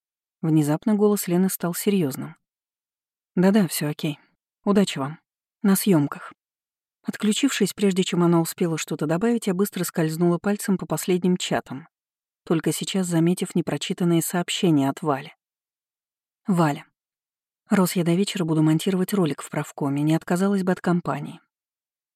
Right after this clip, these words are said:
Я. Ты ещё там?» Дрожащими пальцами набрала я. «Я. Приеду минут через пятнадцать, дождёшься?» После этого я стремительно поменяла адрес пункта назначения в приложении такси.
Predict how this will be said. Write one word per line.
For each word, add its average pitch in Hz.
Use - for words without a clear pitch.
Я. 156
Ты -
ещё 170
там?» 190
Дрожащими 156
пальцами 175
набрала 147
я. 151
«Я. 165
Приеду 175
минут 165
через 160
пятнадцать, 143
дождёшься?» 165
После 214
этого 220
я 196
стремительно 185
поменяла 156
адрес 139
пункта 156
назначения 151
в -
приложении 160
такси. -